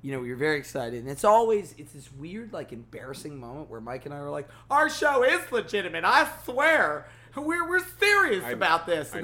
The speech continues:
Speaker 1: then we
Speaker 2: never
Speaker 1: sit
Speaker 2: said
Speaker 1: down,
Speaker 2: that.
Speaker 1: and we can't get the mics to work. It's always a pain in the ass. So we appreciate you being, uh, at least patient, uh, with it. Um, but I gotta say, right off the bat, what was the,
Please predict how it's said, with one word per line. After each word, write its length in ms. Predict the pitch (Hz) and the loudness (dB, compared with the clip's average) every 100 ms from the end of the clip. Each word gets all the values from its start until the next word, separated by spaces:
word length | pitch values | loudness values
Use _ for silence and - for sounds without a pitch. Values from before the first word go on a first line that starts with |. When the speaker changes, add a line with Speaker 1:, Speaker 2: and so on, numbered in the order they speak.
| 170 | -4
Speaker 1:
then 40 | |
we 60 | 160 | -4
Speaker 2:
never 80 | 202 | -4
Speaker 1:
sit 80 | 190 | -4
Speaker 2:
said 80 | |
Speaker 1:
down, 340 | 175 170 160 156 | -2 0 0 -2
Speaker 2:
that. 80 | - - | -10 -8
Speaker 1:
and 80 | 143 | -4
we 60 | 156 | -2
can't 200 | 170 143 | -2 -2
get 120 | 131 | -4
the 80 | 135 | -4
mics 260 | 139 - | -6 -6
to 60 | 123 | -12
work. 220 | 113 92 | -16 -16
It's 120 | - | -12
always 220 | 139 135 120 | -10 -8 -10
a 60 | |
pain 140 | 127 123 | -10 -12
in 160 | 120 117 | -12 -14
the 60 | |
ass. 180 | - - | -16 -14
So 220 | - 131 - - 117 - | -10 -8 -10 -18 -10 2
we 100 | 190 | 4
appreciate 540 | 190 208 196 202 165 | 4 -2 0 0 0
you 60 | 147 | 0
being, 420 | 156 151 135 131 | -2 -2 -4 -8
uh, 280 | 135 135 113 | -8 -8 -8
at 100 | 135 | -8
least 220 | 143 - | -8 -8
patient, 440 | 135 123 123 120 117 | -8 -8 -12 -16 -12
uh, 320 | 131 127 120 107 | -8 -6 -6 -8
with 180 | 131 123 | -8 -8
it. 260 | 120 - | -10 -10
Um, 400 | 131 127 120 113 - - | -8 -6 -6 -10 -16 -14
but 300 | - - - - - - | -6 -6 -8 -20 -20 -4
I 80 | 196 | -2
gotta 220 | 254 277 | 0 -2
say, 240 | - 170 | -4 -6
right 240 | 120 180 269 | 0 0 0
off 160 | 277 | -4
the 80 | 175 | -8
bat, 220 | 127 101 147 | -12 -10 -8
what 120 | 214 | -8
was 200 | 269 - | -8 -8
the, 260 | 277 262 | -6 -6